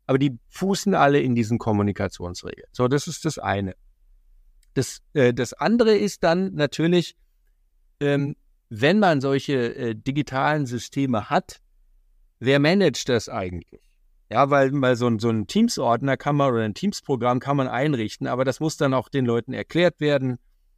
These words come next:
Da muss man dann auch gucken, dass Privates, die, die lustigen Fotos vom letzten Familientreffen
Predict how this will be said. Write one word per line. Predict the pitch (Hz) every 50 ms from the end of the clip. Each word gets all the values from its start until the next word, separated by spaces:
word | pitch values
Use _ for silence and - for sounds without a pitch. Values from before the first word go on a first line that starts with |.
| _ _
Da | - 127
muss | 139 147 - -
man | 151 139
dann | 131 131
auch | 131 123 - -
gucken, | 170 175 170 - 165 156
dass | 139 127 110 -
Privates, | _ - 135 120 120 131 147 160 - 156 147 147 135 -
die, | - 131 123 120 123 120 120
die | 123 131 127
lustigen | 135 139 151 151 - - - 135 127 113
Fotos | - - 170 175 165 175 160 -
vom | - 147 135 135
letzten | 135 135 - - 120
Familientreffen | - 135 120 135 165 175 165 147 - - 147 - - 151 147 139